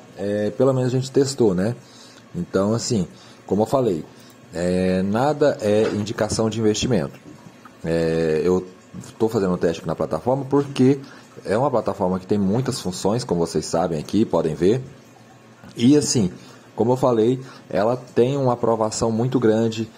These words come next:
no meio dos investidores, é,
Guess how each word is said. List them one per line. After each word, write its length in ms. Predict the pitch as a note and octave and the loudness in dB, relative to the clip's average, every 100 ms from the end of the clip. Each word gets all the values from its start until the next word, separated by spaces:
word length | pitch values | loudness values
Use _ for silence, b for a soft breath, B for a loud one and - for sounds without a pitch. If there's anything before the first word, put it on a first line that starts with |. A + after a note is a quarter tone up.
| B | B
no 140 | - G#2 | 0 2
meio 320 | G#2 A2 A#2 | 4 6 6
dos 340 | A2+ B2+ B2+ | 6 4 4
investidores, 920 | A2+ G#2 G#2 G#2+ F2+ F#2 G2+ A2 A2+ - B B | 2 0 0 -2 2 4 4 2 -2 -6 B B
é, 800 | - E2+ F2 F2+ F2+ E2+ E2 D2+ | -4 0 2 2 2 0 0 -4